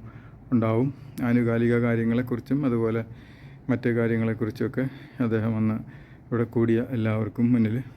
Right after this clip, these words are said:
പ്രസംഗിക്കുന്നതാണ്. ഏറ്റവും ഫ്രണ്ടിൽ തന്നെ ഒരു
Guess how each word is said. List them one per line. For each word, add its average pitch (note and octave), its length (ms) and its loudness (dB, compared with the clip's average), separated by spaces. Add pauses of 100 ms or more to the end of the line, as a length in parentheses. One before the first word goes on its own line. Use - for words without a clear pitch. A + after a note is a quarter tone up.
(140)
പ്രസംഗിക്കുന്നതാണ്. A2 760 -6 (800)
ഏറ്റവും A#2+ 320 4 (360)
ഫ്രണ്ടിൽ A#2+ 340 2
തന്നെ B2 200 6 (560)
ഒരു A#2+ 100 -2